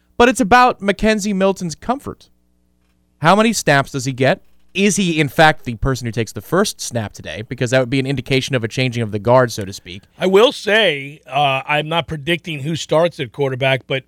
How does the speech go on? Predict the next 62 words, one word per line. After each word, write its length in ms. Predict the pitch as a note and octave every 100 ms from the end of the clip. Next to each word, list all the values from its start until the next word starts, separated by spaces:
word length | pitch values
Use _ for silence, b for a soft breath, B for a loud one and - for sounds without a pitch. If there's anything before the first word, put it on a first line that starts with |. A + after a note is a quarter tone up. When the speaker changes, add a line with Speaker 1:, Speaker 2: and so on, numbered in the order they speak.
| -
Speaker 2:
I 120 | C#3
will 180 | D3 D#3
say 160 | -
it 100 | D3+
was 140 | D3 C3+
a 80 | D3
real 160 | D#3+
good 180 | D3+ D3
sign 280 | - D3+ D#3
for 100 | C#3+
Florida 260 | D3+ C#3
State 260 | B2+ D#3+ D3
fans 200 | D3 C3+
this 200 | C#3+ B2
week 200 | D3+ C3
who 160 | D#3 C#3+
are 140 | B2+
hoping 340 | B2 D#3 C#3+
to 80 | B2
see 260 | - - G3+
more 220 | F3 D3
Mackenzie 420 | B2 G#2+ C#3+ B2
Milton. 420 | C3+ C3 A2+ C3+ D#3 b b
He 240 | _ E3+ F3
practiced 580 | - E3+ D#3+ - E3 -
a 80 | F#3+
lot. 280 | G#3+ E3+ - _ _ _ _
I'm 160 | C#3 D#3
allowed 320 | D3+ D#3 D#3+
to 60 | D#3
say 200 | E3+ D#3
that. 260 | D#3+ F#3+
Speaker 1:
Right, 280 | A#2 B2 G2 -
Speaker 2:
I'm 180 | D3
Speaker 1:
right. 140 | A2 G2
Speaker 2:
fair-, 200 | E3 D#3+ - - -
fairly 200 | D#3+ D3+
certain 280 | F#3+ F3
of 60 | D3+
that 220 | D#3 F#3+
'cause 120 | D#3
it 80 | D3+
was 120 | D3 D3+
in 60 |
the 60 | D3
pla-, 220 | D#3 E3
practice 360 | - E3+ D3 D#3
reports 380 | D#3 A#3+ -
that 80 | D3+
he 60 | C3
was 100 | B2
out 160 | C3+
there 160 | A#2+ B2
all 80 | A2+
week. 80 | A#2
Speaker 1:
Correct, 320 | D#3 B2 G2+
Speaker 2:
But 60 |
he 60 | B2
Speaker 1:
yes. 100 | A#2
Speaker 2:
practiced 280 | G3+ F#3+ D#3
a 60 |
lot. 240 | F3 E3